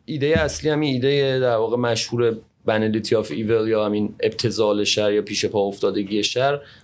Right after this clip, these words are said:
در واقع سر همین بحث هست دیگه. آیشمن ادعا می‌کرد که من فقط مأمور بودم و معذور و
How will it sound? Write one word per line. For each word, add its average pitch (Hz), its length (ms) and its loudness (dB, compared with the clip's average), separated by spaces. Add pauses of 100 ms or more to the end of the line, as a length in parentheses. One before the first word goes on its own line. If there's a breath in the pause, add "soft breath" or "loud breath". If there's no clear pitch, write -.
(100)
در 117 140 0
واقع 117 200 0
سر 135 180 0
همین 139 360 0
بحث 98 300 0
هست 98 180 0
دیگه. 87 380 0
آیشمن 120 520 0 (560)
ادعا 110 300 0
می‌کرد 110 300 -2
که - 100 -2
من 110 160 0
فقط 104 220 0
مأمور 104 440 0
بودم 107 220 0
و 104 60 0
معذور 101 640 0
و 107 240 2